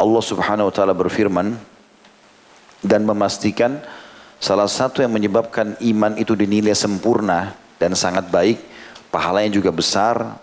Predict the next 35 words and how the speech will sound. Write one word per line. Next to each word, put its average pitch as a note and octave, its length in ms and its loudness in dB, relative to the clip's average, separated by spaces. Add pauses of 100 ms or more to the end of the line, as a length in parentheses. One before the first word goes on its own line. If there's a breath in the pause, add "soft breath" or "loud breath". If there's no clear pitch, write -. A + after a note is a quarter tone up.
(140)
orang G2 240 0
itu A#2 320 2 (400 loud breath)
sempurna A2 480 2
dalam G#2 160 2
hidup, G2+ 400 0
melalui G2 400 2
kehidupan G#2 480 0
adalah A2+ 240 2
orang-orang A2 400 2
yang G#2+ 100 0
sabar F#2 380 0
di E2 160 0
antaranya. E2 480 -2 (640 loud breath)
Allah G#2+ 160 2
bilang A2 320 2
di F2+ 80 2
sini, A2+ 320 0
satu - 320 -4
tujuh G2 320 2
cukup F2+ 320 -2
panjang G2 160 0
ayatnya, F2 240 0
saya G2 160 -2
bacakan, F2+ 480 -2
"A'udzubillahi F2+ 560 0
minasyaitonirrajim. F2+ 880 0 (480 loud breath)
Laisal G2+ 400 2
birra B2+ 320 4
an A2+ 240 -2
tuwallu G#2+ 400 2
wujuhakum G#2 560 0
qiblal G2+ 320 2
masyriqi G2 480 0
wal F#2+ 160 4
maghrib. A#2+ 400 2